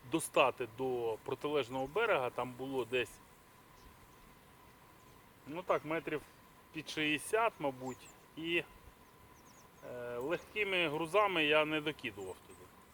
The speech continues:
Тому я вирішив поставити шістнадцять грамів грузило,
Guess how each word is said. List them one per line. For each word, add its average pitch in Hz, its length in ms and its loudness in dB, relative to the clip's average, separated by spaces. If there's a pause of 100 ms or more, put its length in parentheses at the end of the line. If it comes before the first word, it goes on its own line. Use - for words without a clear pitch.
(1000)
Тому 196 240 2
я 214 80 6
вирішив 196 480 4
поставити 165 840 0 (1600)
шістнадцять 160 460 2
грамів 226 340 2 (2250)
грузило, 151 760 -2